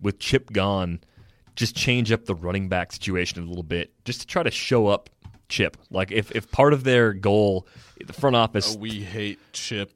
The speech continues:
Speaker 2: uh, going away party.
Speaker 1: Yeah, like, where, where the front
Speaker 2: <laughs>
Speaker 1: office says, "Hey, look, you're gonna run DeMarco Murray twenty times, and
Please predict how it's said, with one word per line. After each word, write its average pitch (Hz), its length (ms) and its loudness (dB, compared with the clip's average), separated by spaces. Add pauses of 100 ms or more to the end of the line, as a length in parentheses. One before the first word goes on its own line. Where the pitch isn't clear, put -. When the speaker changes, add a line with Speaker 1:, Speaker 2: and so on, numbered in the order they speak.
(220)
Speaker 2:
uh, 92 240 -6
going 92 320 -6
away 90 260 -6
party. 92 440 -8
Speaker 1:
Yeah, 151 320 8
like, 104 180 4
where, 123 180 4
where 131 140 6
the 123 80 4
front 165 260 4
Speaker 2:
<laughs> - 0 -
Speaker 1:
office 151 300 2
says, 110 280 2
"Hey, 113 200 4
look, 107 260 2 (640)
you're 120 160 2
gonna 131 140 4
run 110 240 4
DeMarco 101 440 4
Murray 95 460 4
twenty 107 280 2
times, 92 680 -2
and 90 380 -6